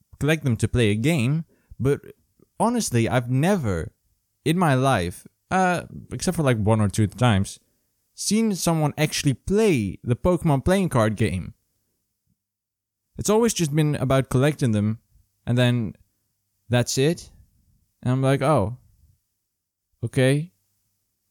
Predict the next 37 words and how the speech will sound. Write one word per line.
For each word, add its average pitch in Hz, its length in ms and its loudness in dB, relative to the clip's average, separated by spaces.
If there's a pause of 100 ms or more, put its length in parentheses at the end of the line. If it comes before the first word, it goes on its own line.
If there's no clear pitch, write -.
(100)
You - 80 -6
spend 139 300 0
a 92 180 -2
shit - 260 0
ton 160 140 0
of 143 80 -2
money 147 240 0
just 123 200 -6
to 127 100 0
have 131 420 0
them? 160 320 -4 (1040)
I 120 60 -2
don't, 120 400 0
I 101 40 -2
don't 123 240 2
know. 127 220 -2 (1900)
And 147 80 -2
I 165 60 0
mean, 190 220 2
you 208 80 2
can 202 200 0
never 214 340 0
have 147 200 0
them 104 220 -2
all, 92 480 -2 (140)
you 117 180 0
know 131 200 2
what 139 120 2
I 139 60 0
mean? 147 320 -2 (1080)
'Cause - 140 -6
they 170 120 2
always 208 420 0
put 185 280 -2
out 139 140 0
new 147 220 2
ones. 87 540 -4